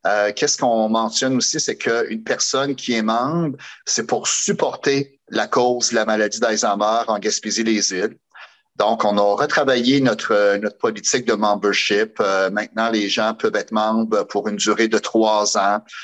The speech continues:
Euh, ils peuvent, euh, il y a également là, des, des, des choses qui sont rattachées. On va avoir des concours mensuels. Donc, on, au cours du mois de, de janvier, là, on, on parle beaucoup aussi de notre campagne de, de membership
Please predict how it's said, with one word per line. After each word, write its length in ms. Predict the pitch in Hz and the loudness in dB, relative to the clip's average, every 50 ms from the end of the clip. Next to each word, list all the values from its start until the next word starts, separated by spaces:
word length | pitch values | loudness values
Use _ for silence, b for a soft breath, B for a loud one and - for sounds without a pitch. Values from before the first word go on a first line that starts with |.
| B B B B - | B B B B -2
Euh, 540 | 101 98 98 98 98 98 98 98 98 98 101 101 | 0 2 2 2 2 0 -2 -2 -2 -2 -2 -2
ils 220 | 101 101 101 - | -2 -2 -4 -8
peuvent, 540 | - - - 117 113 113 113 117 113 110 - | -4 0 2 4 4 4 4 4 2 2 2
euh, 380 | 110 107 104 104 104 104 107 82 | 2 4 6 6 6 4 4 4
il 80 | 87 | 4
y 80 | 113 113 | 2 2
a 80 | 110 110 | 2 2
également 480 | 110 127 120 117 113 113 120 127 127 | 2 0 0 2 2 2 2 2 2
là, 160 | 127 120 113 | 2 2 0
des, 160 | 110 110 107 107 B B B B B B | 0 -2 -4 -6 B B B B B B
des, 260 | - 92 110 110 107 | -4 0 2 2 2
des 200 | 98 113 113 110 | 4 4 4 4
choses 560 | 110 - - 131 123 123 123 123 123 123 - | 4 4 4 4 4 4 4 4 4 2 2
qui 100 | - - | 0 0
sont 140 | - - 117 | 2 2 2
rattachées. 500 | 113 113 113 110 - 113 101 - - 131 | 2 2 0 0 -2 -2 0 0 0 0
On 80 | 127 113 | 2 2
va 80 | 113 | 0
avoir 200 | 107 101 113 127 127 | 0 0 0 0 0
des 100 | - 113 | 0 -2
concours 720 | - 147 139 131 123 - - 135 139 139 139 139 123 104 | -2 -2 -2 -2 -4 -2 -2 0 0 2 2 0 0 0
mensuels. 840 | 113 117 123 131 127 - - - 113 110 110 107 113 135 156 139 113 107 B B B B B B _ _ _ | 0 0 0 0 -2 -4 -4 -2 -2 0 0 0 0 0 0 -2 -4 -6 B B B B B B _ _ _
Donc, 280 | - 113 117 117 110 - | -4 -2 -2 -2 -2 0
on, 600 | 123 110 107 104 104 104 101 101 101 101 101 - - - - - - _ _ _ | 0 2 2 2 2 2 2 2 2 0 0 -2 -4 -8 -14 -18 -20 _ _ _
au 140 | - - 110 | -6 -6 -2
cours 180 | - - 135 | 0 0 0
du 120 | 135 131 123 | 2 0 0
mois 220 | 120 131 127 127 - | 0 0 -2 -2 -2
de, 460 | 120 117 113 110 107 107 107 107 104 | 0 2 2 2 2 2 2 2 0
de 140 | 104 113 110 | 0 -2 -2
janvier, 540 | 107 - 117 110 107 104 104 107 117 123 127 | 0 0 0 0 -2 -2 -4 -2 -2 -2 0
là, 140 | 113 110 107 | 0 0 0
on, 480 | 113 110 104 98 98 98 98 - - _ - | 0 0 0 -2 -2 -4 -6 -8 -12 _ -6
on 100 | 98 98 | -6 -2
parle 220 | - 123 113 110 | -2 -2 -2 -2
beaucoup 300 | 110 117 110 110 - 131 | -4 -6 -10 -6 -4 -2
aussi 180 | 123 - - 117 | 0 0 0 0
de 100 | 113 113 | -2 -2
notre 160 | 107 107 104 | -2 -2 -2
campagne 540 | - 113 104 90 - 113 107 110 110 110 107 | -2 -2 0 0 0 0 2 2 2 2 2
de, 180 | 104 98 98 | 2 0 0
de 140 | 98 95 110 | 0 0 -2
membership 520 | 98 101 98 95 90 92 90 - - - | -2 0 -2 -4 -2 -4 -4 -4 -4 -6